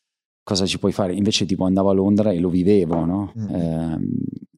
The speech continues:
Speaker 1: e, e poi vabbè, ciao, quando ho iniziato ad avere tipo quindici, sedici anni, che mia nonna mi lasciava girare da solo, <laughs> non so neanche se lo diceva ai miei,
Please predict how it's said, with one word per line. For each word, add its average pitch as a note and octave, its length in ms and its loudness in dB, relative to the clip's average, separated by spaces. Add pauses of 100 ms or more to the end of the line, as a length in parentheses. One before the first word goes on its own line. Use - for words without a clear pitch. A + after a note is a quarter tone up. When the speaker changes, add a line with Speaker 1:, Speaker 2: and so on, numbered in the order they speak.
(140)
Speaker 1:
e, - 160 -10
e - 120 -8
poi F2+ 240 0
vabbè, E2 240 -2
ciao, E2 260 -6
quando F2 240 0
ho E2 800 -2
iniziato - 320 -6
ad E2 80 -2
avere D#2+ 140 -4
tipo - 200 -14
quindici, F2 500 -2
sedici F2 400 -2
anni, E2+ 340 2
che E2+ 300 0
mia F2 160 2
nonna F2+ 220 4
mi F#2 120 4
lasciava F2 380 -2
girare F2 340 -2
da F2+ 120 -4
solo, F2+ 520 0
<laughs> F2 80 -6
non G2 120 -4
so F#2+ 120 -2
neanche F#2+ 200 0
se - 100 -2
lo F2+ 80 -4
diceva F2+ 340 0
ai F#2+ 80 2
miei, F#2+ 500 0